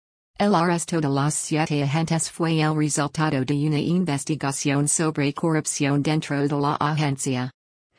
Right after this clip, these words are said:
Los siete agentes fueron sorprendidos intentando manipular documentos y procesos de importación para afirmar que los vehículos que cruzaban a México transportaban equipos electrónicos.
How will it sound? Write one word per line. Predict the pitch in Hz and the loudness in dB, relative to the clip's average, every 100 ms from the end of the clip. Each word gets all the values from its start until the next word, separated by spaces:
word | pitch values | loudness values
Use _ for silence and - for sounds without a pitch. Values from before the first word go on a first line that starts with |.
| _ - - - - - - - | _ -20 -20 -20 -20 -20 -12 -2
Los | 180 214 - | 0 2 0
siete | 175 165 151 143 | 0 0 0 0
agentes | 139 165 165 156 | 0 0 0 -2
fueron | - 156 160 156 151 | -4 -2 0 2 0
sorprendidos | 147 165 156 156 147 156 147 135 | 0 0 0 0 0 2 0 0
intentando | 175 180 175 170 165 160 156 151 | -2 0 0 0 0 0 2 2
manipular | 143 139 156 190 151 147 | 2 2 0 0 0 0
documentos | 151 156 175 156 151 165 156 - | 0 0 0 0 0 0 -2 -2
y | 156 156 | -2 -2
procesos | 156 147 - 165 - 143 135 | -2 -2 0 0 0 -2 -2
de | 139 | -2
importación | 135 175 156 170 170 170 143 | 0 -2 -2 0 0 -2 -2
para | 160 151 143 | 0 0 0
afirmar | 139 165 165 147 131 | -2 -2 0 0 -2
que | - 156 156 | -2 -2 0
los | 147 156 - | 2 2 0
vehículos | 156 175 175 165 147 135 - | -2 0 0 0 -2 -2 -4
que | 170 170 | -2 -2
cruzaban | - 143 156 151 147 | 0 0 2 0 0
a | 147 | 0
México | 151 156 - - 160 | 0 0 -2 -2 -2
transportaban | - 156 147 - 160 160 147 139 135 | -2 -2 -2 -2 0 0 0 0 0
equipos | - 165 180 170 170 156 | 0 0 0 0 0 0
electrónicos. | 143 151 - 143 131 127 139 127 120 - | -2 -2 -4 -2 -2 -2 -4 -4 -6 -10